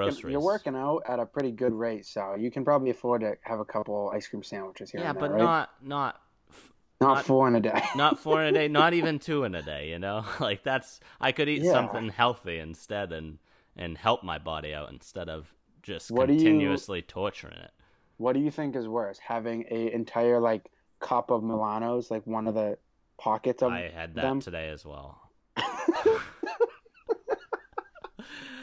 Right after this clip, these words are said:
Speaker 1: That's because the cookie sandwiches ran out, so I had to
Speaker 2: So
Speaker 1: switch
Speaker 2: you
Speaker 1: to
Speaker 2: had to
Speaker 1: something
Speaker 2: revert
Speaker 1: else.
Speaker 2: back to the old reliable.
Speaker 1: And then I
Speaker 2: Okay.
Speaker 1: don't even wanna mention the fact that there were powdered donuts here as well, but those are
Speaker 2: Deleted?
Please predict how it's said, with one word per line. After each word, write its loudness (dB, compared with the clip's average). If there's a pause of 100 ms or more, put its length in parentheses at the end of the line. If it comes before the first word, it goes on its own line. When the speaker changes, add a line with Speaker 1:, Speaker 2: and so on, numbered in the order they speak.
(160)
Speaker 1:
That's 6
because -4
the -2
cookie -8
sandwiches -6
ran -2
out, -6
so -10
I -4
had -2
to -6
Speaker 2:
So -6
Speaker 1:
switch 4
Speaker 2:
you 6
Speaker 1:
to 8
Speaker 2:
had 8
to 0
Speaker 1:
something 2
Speaker 2:
revert 2
Speaker 1:
else. 2
Speaker 2:
back 0
to -4
the -2
old 0
reliable. 0
Speaker 1:
And -2
then 0
I 0
Speaker 2:
Okay. 2
Speaker 1:
don't 0
even -4
wanna -2
mention -6
the -6
fact -12
that -12
there -8
were -6
powdered -6
donuts -6
here -6
as -10
well, -4
but -14
those -4
are -6
Speaker 2:
Deleted? 2